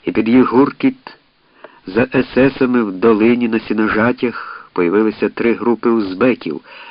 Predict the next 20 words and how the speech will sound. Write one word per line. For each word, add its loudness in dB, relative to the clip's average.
які, -2
одначе, -2
не -2
пішли -2
на 0
допомогу 0
есесам -4
долиною 0
вздовж 0
річки -2
побіля -2
чеського -4
млина, -2
а 0
попростували 0
на 2
Дермань 0
з -8
виразним 2
відхиленням 0